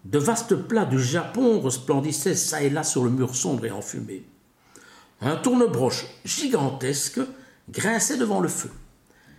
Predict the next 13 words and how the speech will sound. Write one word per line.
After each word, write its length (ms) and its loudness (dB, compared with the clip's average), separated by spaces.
Et 100 4
la 120 2
broche, 680 -2
chargée 340 -4
de 140 -4
viande, 340 0
tournait 520 0
lentement 1120 0
au-dessus 440 -4
d'une 220 -4
longue 460 2
lèche 340 -2
frite, 420 -6